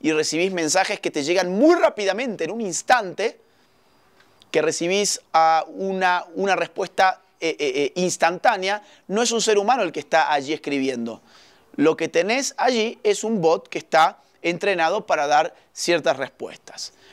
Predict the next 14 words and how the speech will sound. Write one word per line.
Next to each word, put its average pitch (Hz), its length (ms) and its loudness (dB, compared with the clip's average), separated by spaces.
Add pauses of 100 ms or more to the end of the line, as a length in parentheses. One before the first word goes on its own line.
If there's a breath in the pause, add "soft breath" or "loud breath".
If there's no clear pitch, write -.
(140 soft breath)
Bueno, 208 320 2
ese 233 240 2
en 262 80 0
el 220 60 -4
mejor 160 280 -2
de 156 60 2
los 151 160 -2
casos. - 540 -2 (400 soft breath)
Ese 185 240 0
puede 190 240 0
ser 180 180 -4
un 170 140 -2
bot 165 340 2
benigno. 139 680 -2